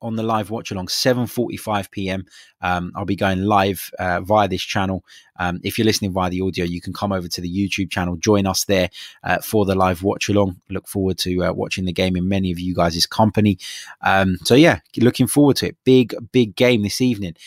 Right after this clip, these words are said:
Let's see what you guys are saying in the chat box in terms of your predictions for tonight's game. Rory's gone for a one nil. Is that one nil to Arsenal or one nil to Benfica?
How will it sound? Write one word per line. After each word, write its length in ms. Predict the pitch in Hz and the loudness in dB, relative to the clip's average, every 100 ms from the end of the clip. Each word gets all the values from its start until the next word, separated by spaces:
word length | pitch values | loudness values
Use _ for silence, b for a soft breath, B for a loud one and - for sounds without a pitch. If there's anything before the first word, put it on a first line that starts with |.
| B B | B B
Let's 140 | 143 160 | -2 2
see 140 | 190 | 4
what 160 | 170 151 | 2 2
you 120 | 165 | 2
guys 240 | 156 143 | 4 2
are 40 | 131 | 2
saying 320 | - 131 113 | 2 2 2
in 160 | 135 135 | 0 0
the 100 | 120 | 2
chat 280 | - 113 | 2 0
box 220 | 113 101 - | -2 -4 -4
in 180 | 120 | -6
terms 300 | 117 131 113 | -4 -4 -2
of 120 | 113 113 | -4 -2
your 120 | 110 | -4
predictions 600 | - 104 135 - 104 95 | -4 -4 -4 -4 -6 -6
for 180 | - 117 | -2 -2
tonight's 400 | - 113 104 - | 0 -2 -2 -2
game. 280 | 117 104 90 B B B - | 0 0 0 B B B 2
Rory's 440 | 123 120 110 101 | 6 6 6 2
gone 280 | - 113 104 | 2 2 0
for 360 | - 113 107 | 0 2 4
a 160 | 101 104 | 4 2
one 440 | 98 107 120 113 | 2 4 4 4
nil. 240 | 113 117 123 | 2 4 2
Is 100 | 104 | 4
that 180 | 117 - | 2 2
one 220 | 117 123 | 2 4
nil 160 | 127 135 | 6 4
to 240 | - 123 | 4 4
Arsenal 420 | 123 139 - 147 | 6 4 2 4
or 100 | 143 | 4
one 180 | 113 117 | 4 0
nil 140 | 117 107 | -2 -4
to 140 | 104 | -6
Benfica? 680 | 101 101 - 123 117 123 | -4 -6 -4 -4 -2 -2